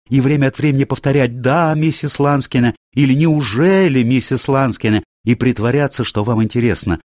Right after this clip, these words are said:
и умирать от скуки, скуки, скуки, а впереди не ждет ничего хорошего. И вдруг Вермеер.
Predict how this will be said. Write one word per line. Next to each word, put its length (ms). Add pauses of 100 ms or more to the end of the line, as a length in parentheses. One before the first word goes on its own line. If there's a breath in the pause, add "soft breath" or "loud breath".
(120)
и 100
умирать 420
от 100
скуки, 680
скуки, 640
скуки, 580 (180)
а 120
впереди 580
не 160
ждет 400
ничего 560
хорошего. 760 (240)
И 120
вдруг 520
Вермеер. 880